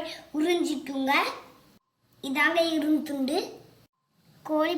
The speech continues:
பதிமூணு முட்டை வரைக்கும் போடுங்க. இப்போ வந்து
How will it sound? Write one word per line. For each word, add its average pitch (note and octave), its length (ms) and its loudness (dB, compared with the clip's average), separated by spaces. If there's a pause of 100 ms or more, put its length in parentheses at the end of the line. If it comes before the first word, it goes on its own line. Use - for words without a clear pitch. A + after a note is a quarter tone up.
(120)
பதிமூணு D#4 540 2 (120)
முட்டை C#4 340 -2
வரைக்கும் D4 460 -2
போடுங்க. C4 400 0 (2000)
இப்போ C#4+ 200 -2
வந்து D4+ 300 4